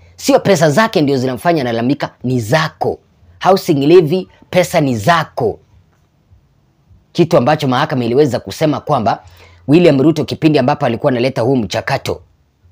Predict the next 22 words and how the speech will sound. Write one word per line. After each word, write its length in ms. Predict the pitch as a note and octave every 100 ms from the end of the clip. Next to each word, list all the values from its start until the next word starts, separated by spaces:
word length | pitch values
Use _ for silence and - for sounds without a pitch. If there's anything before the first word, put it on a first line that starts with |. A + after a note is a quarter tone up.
| _ _ -
haukuweza 640 | - F3+ - D3 D#3 B2
kufuata 460 | - A2+ D#3+ C#3 B2+
vizuri, 440 | G#2 F#2+ B2+ G2+
kwa 140 | - A2+
sababu 440 | C3+ E3+ F3 F3 - _ -
hata 220 | D#3 D#3
ukiweza 380 | - C3 C3+ A2+
kuangalia 440 | B2+ A#2+ B2 C#3+
kule 180 | D3 C3
bungeni, 520 | A#2 A2 C#3+ D#3+ D#3+ - _ _ _ _ _ _ _
serikali 480 | - - - C#3+ C3
iliweza 340 | A#2 C3+ A#2+ A#2
kutumia 400 | A2 G#2+ C3 A#2+
pesa, 400 | D#3 D#3 D3+ - _ _ - _
wakaweza 520 | A2 - A2+ C#3 A2+ B2
kuhongana, 680 | B2 G#2 A#2+ B2+ D#3+ D#3+ - _ _ _ _ _ _
wabunge 380 | A#2+ B2+ D3+ C3+
wakapitisha 800 | B2+ A#2 A#2 G2+ D3 - D3 - _ -
housing 360 | D3 C#3+ B2 B2
levy, 340 | C3+ F2+ D#2+ _ _ _ -
wabunge 340 | - C3+ D#3 C#3
wakapitisha 720 | C3 A#2 B2+ - E3+ E3+